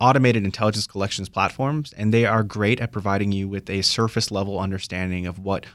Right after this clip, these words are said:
was collected and what is on a web page or a dark web service, et cetera. However, if you are getting very deep on a particular subject, you wanna view it firsthand, and you need to do so safely and securely, and that's where the remote browser comes into play.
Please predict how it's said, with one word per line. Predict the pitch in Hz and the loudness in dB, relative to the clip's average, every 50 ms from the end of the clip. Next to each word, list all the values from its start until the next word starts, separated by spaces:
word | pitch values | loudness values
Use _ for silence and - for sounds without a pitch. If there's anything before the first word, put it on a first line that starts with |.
| _ _ | _ _
was | - 98 98 90 | -2 -2 -2 -2
collected | - - 107 104 101 101 - 101 92 | -2 -2 -2 -2 -2 -2 -2 -2 -2
and | 92 90 92 90 | -2 -2 -4 -2
what | 92 95 92 - | -4 -4 -4 -4
is | 104 92 87 | -6 -6 -6
on | 90 95 92 | -6 -6 -6
a | 87 87 | -6 -6
web | 85 87 87 87 87 | -6 -8 -8 -8 -10
page | 92 98 82 85 85 - - - _ _ _ _ | -12 -10 -8 -8 -8 -10 -12 -16 _ _ _ _
or | - 101 101 98 | -2 0 0 0
a | |
dark | 90 - 92 92 90 - | 2 2 0 0 0 0
web | 95 90 87 - | -2 -2 -2 -4
service, | - 92 87 85 90 82 - | -6 -6 -4 -4 -6 -8 -8
et | 82 - | -12 -12
cetera. | - - 87 85 82 82 82 - - _ _ _ _ _ _ | -10 -8 -8 -6 -6 -8 -10 -10 -14 _ _ _ _ _ _
However, | _ 110 110 117 110 107 107 104 98 98 - - _ _ _ _ _ _ _ - | _ 4 4 6 6 6 6 6 4 4 -2 -12 _ _ _ _ _ _ _ -4
if | 110 104 | -2 0
you | 110 117 117 117 107 | 4 4 4 4 4
are | - 104 104 101 98 101 101 - - - - _ _ | 2 0 0 0 2 0 -2 -2 -6 -14 -20 _ _
getting | - 123 117 107 104 101 | 2 2 4 4 2 2
very | 98 107 113 120 123 110 | 2 4 4 4 4 4
deep | 104 107 107 104 101 - - - _ _ - _ _ | 2 2 0 0 0 -2 -8 -18 _ _ -20 _ _
on | 104 104 104 101 101 101 | 0 2 4 4 4 2
a | 90 87 | 0 -2
particular | - 92 - - 95 - 95 90 92 | -6 -10 -12 -12 -10 -8 -8 -8 -8
subject, | - - 120 113 104 107 98 95 85 - - | -4 -2 -2 0 0 0 -2 -2 -2 -4 -4
you | 110 113 | -2 0
wanna | 110 110 113 107 | 2 2 2 2
view | 95 95 98 95 | 2 0 -2 -4
it | 87 82 | -4 -6
firsthand, | - - 90 85 - - - 90 85 85 82 85 | -6 -6 -6 -6 -6 -8 -8 -10 -8 -8 -8 -8
and | - 101 | -2 0
you | 107 | 2
need | 107 104 107 98 | 4 4 4 2
to | - 98 | 0 -6
do | 87 - 110 113 | -4 0 2 2
so | 107 - - 98 92 | 2 2 0 0 0
safely | 90 - - 92 90 - 95 | 0 -2 -2 -4 -4 -4 -4
and | 92 87 | -4 -4
securely, | - - - - 90 85 82 82 82 | -6 -10 -10 -10 -8 -6 -6 -6 -6
and | 87 92 | -6 -4
that's | 98 101 107 - - | -2 -2 -2 -2 -2
where | - 101 | -4 -4
the | 92 95 | -2 -2
remote | 92 87 90 87 82 76 | -2 -2 -2 -2 -4 -4
browser | - 87 82 85 82 85 82 | -6 -6 -6 -6 -6 -8 -10
comes | - 87 85 82 87 | -12 -12 -12 -12 -12
into | 85 85 82 | -14 -16 -16
play. | - - 82 80 82 92 | -16 -14 -12 -12 -12 -14